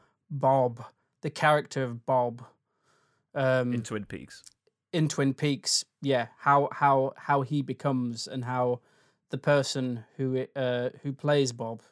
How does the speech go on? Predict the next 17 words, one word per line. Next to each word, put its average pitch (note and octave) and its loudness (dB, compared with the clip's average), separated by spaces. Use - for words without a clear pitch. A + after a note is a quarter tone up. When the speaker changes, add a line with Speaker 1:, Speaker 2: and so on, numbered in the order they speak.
Speaker 1:
is C#3 -6
cast. - -2
Speaker 2:
Frank - 0
Speaker 1:
And C3+ 0
basically, D3+ 4
Speaker 2:
Silver. E3 2
Speaker 1:
he, - -4
Frank D3 0
Silver, C3+ 0
uh, D3+ 0
basically D#3 2
he E3+ 2
is C#3 0
the, C3 2
the B2+ -6
set - 0
man. G#2+ -6